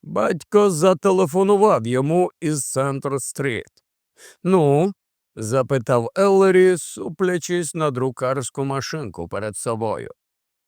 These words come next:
«Отож інформація щодо їх успіхів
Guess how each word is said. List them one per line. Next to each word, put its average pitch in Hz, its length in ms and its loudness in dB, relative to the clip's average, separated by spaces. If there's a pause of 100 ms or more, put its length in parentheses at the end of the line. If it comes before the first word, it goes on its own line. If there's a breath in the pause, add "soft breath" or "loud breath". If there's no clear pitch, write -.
(140)
«Отож 170 680 4
інформація 190 1200 4
щодо 165 420 4
їх 147 320 -2
успіхів 185 720 0